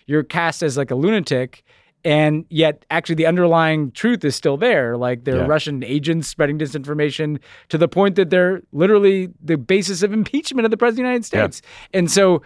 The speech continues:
Speaker 2: Pretty goddamn effective.
Speaker 1: I just think that we need to not be that, you know, self-constrained. Sure, we need to be careful and not make statements that we don't kn-, have information about, um, or don't have credible information about. But, like, don't let them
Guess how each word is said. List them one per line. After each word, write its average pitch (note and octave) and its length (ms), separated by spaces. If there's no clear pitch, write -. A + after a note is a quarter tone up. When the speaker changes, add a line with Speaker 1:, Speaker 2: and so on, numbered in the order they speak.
Speaker 2:
Pretty B2+ 140
goddamn A2 280
effective. G2 360
Speaker 1:
I A3 180
just A3 260
think G3 200
that D3+ 160
we F#3 200
need F#3 220
to D#3 100
not C#3+ 360
be C#3 280
that, A#2+ 380
you C#3+ 140
know, A#2 300
self-constrained. C#3+ 960
Sure, E3+ 180
we D#3 80
need D3+ 140
to B2 60
be A#2 100
careful C3+ 480
and C#3 80
not C3+ 180
make C3 180
statements B2 420
that A#2 80
we A#2+ 60
don't A2+ 360
kn-, B2 280
have A#2+ 220
information B2 460
about, F3 320
um, C3 280
or C#3+ 100
don't C3 100
have A#2 140
credible D3+ 280
information F3 360
about. F#3+ 240
But, D#3 120
like, C#3+ 300
don't G3 300
let F3+ 280
them D3+ 500